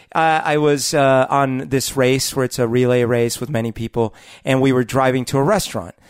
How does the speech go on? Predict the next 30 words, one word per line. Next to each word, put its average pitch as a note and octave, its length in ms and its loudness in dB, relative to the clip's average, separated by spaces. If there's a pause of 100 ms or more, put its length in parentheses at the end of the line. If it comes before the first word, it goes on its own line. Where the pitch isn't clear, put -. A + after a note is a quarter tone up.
(320)
And C#3+ 400 0 (460)
I D#3+ 100 2
was F3 380 0
the D3+ 200 -2
last C#3+ 420 -2
one D#3 160 -2
to C#3 120 -10
get C3 180 -2
out B2+ 160 0
of B2+ 80 0
the B2 80 -4
van A#2+ 460 -4
because C3 280 -10
I B2+ 80 -2
was B2 180 -4
trying C#3 260 -2
to C#3+ 80 -2
finish C3 440 -6
listening B2+ 400 -6
to A#2 120 -6
a G#2+ 60 -6
song A#2+ 360 -4
that A2+ 120 -2
I G#2+ 80 -2
hadn't A2+ 280 -6
heard A#2 240 -4
since, - 280 -8
like, G2 180 -14
high A#2+ 240 -6
school. - 360 -10